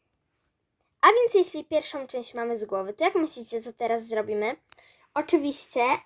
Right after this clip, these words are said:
zaprezentujemy recenzję oto tej przyczepy, czyli już tak naprawdę naszego domku, no bo autko mamy tutaj. A więc tak, bierzemy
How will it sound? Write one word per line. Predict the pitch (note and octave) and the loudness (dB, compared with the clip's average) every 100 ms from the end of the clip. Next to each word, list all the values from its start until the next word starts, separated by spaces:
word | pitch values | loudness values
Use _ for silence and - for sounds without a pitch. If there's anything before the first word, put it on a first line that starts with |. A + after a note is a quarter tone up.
| _ _ _ | _ _ _
zaprezentujemy | A#3+ C#4+ C#4 D#4 C4+ C#4+ D4 C4+ C4 B3+ | -6 -6 0 2 2 0 2 0 2 0
recenzję | B3 B3 - C4+ C4 A#3+ B3+ A#3+ - _ _ | -2 -4 -6 -4 -4 -2 0 -2 -4 _ _
oto | A#3+ A#3+ B3 A#3 | -6 -4 -2 -4
tej | - B3 | -2 -4
przyczepy, | C4 - - B3+ A#3 - C4+ C4 - G3 G3 G#3+ - - - - _ _ | -4 -10 -6 -4 -6 -4 -2 -2 -4 -2 0 -2 -4 -12 -14 -20 _ _
czyli | - C#4+ E4 | -12 0 2
już | D#4+ | 2
tak | D#4+ | 0
naprawdę | D#4+ D4+ D#4+ D4 B3+ C#4 C#4 C4 - | 2 2 2 2 0 2 2 2 -2
naszego | B3 C4+ D4 B3 C4+ C4 - - - | -6 -2 0 2 4 4 2 -6 -16
domku, | G#3+ A3 C#4+ C#4+ C4 - G3 G3 A3+ - _ _ _ _ _ _ - | -16 6 6 6 2 -4 -8 -6 -6 -8 _ _ _ _ _ _ -8
no | A3 | -4
bo | A3+ A3+ A#3 | 2 4 6
autko | B3+ B3+ C#4+ | 4 2 0
mamy | B3 B3+ D#4 | 0 0 -2
tutaj. | C4 F3+ G3+ C4 - _ _ _ _ - - - | -4 -2 -4 -6 -12 _ _ _ _ -16 -10 0
A | |
więc | B3+ - | 0 2
tak, | - - | 0 4
bierzemy | C#4+ E4+ F#4+ F#4 F#4 | 6 8 6 6 2